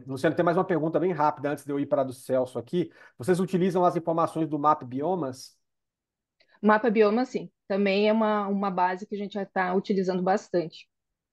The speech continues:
Speaker 1: Outra pergunta é, é do Celso. As informações extraídas são direcionadas para o modelo de análise específicos?
Speaker 2: Ahn, não sei se eu entendi a pergunta.
Speaker 1: É, acho que o Celso, se quiser entrar no, no áudio e fala, perguntar diretamente, a gente, <laughs> é,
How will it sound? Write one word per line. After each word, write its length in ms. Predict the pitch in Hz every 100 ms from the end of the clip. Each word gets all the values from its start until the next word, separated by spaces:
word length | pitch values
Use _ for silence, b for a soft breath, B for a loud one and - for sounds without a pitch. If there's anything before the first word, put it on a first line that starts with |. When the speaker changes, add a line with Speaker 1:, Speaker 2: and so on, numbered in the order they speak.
| _ _ _ _ _ -
Speaker 1:
Outra 380 | 170 180 185 175
pergunta 480 | 180 147 165 160
é, 380 | 147 143 123 143
é 40 | 143
do 120 | 151
Celso. 400 | - 151 131 147
As 100 | 147
informações 460 | 160 175 170 180
extraídas 500 | 175 - 175 165 170
são 140 | 165 175
direcionadas 580 | 160 165 160 156 156 -
para 160 | 156
o 40 | 156
modelo 340 | 147 147 151
de 80 | 147
análise 360 | 139 139 131
específicos? 1000 | 131 - 135 - 208 208 _ - - _ _ _ _ _ _ _ _ _ _ _ _ _ _ _ _ _ _
Speaker 2:
Ahn, 720 | - 185 180 185 180 175 170 180
não 160 | 196 180
sei 180 | 196 185
se 100 | 190
eu 60 |
entendi 400 | 190 180 190 175
a 40 | 185
pergunta. 500 | 190 170 175 165 _ _ _ _ _ _ _ _ _ _ -
Speaker 1:
É, 380 | 123 127 131 127
acho 200 | 123 -
que 80 | 143
o 20 |
Celso, 340 | - 160 -
se 40 | -
quiser 420 | 127 143 151 - 151
entrar 320 | 139 143 143
no, 220 | 143 143
no 100 | 139
áudio 300 | 135 139 135
e 20 |
fala, 180 | 143 135
perguntar 440 | 135 127 127 135
diretamente, 520 | 131 131 131 123 131 143
a 60 |
gente, 260 | 139 131 -
<laughs> 80 | _
é, 300 | - 131 131